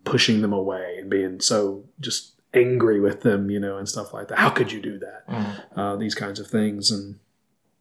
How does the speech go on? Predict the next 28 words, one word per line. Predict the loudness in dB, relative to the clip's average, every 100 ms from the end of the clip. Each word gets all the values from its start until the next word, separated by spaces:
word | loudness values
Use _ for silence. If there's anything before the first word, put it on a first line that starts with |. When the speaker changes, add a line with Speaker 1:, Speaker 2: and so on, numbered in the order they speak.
| _ 0
Speaker 1:
so | 6 8 8 4
just, | 2 0 -4 _ 0
again, | 4 4 2 -8 _ _ _ _ _ _ _ _ _ _ -16 -10
pointing | 4 6 8 4
to | 2
Jesus, | 2 2 2 2 4 4 2 -4
pointing | 0 2
them | 6 6
to |
Jesus, | 6 2 2 -4
being | -8 -6
pointed | 0 0 0
to | -4
Jesus, | -4 -6 -8 -4 -4 -4 -10 -20 -20 -20 -6
uh, | -2 0
myself. | 0 0 4 6 6 4 -2 _ -20 _ -2
I | 4
think, | 8 8 6
uh, | 2 2
the, | 2 -4
the, | -2 0 0 -2
the | -2
passages, | 2 2 2 0 0 0 -2 4 4 4
um, | -2 -4 -6 -10 -14 -6
in | 0
Ephesians | 4 6 6 6 0
and | -4
Colossians, | -2 0 0 -2 -6 -6 -2 2 2 0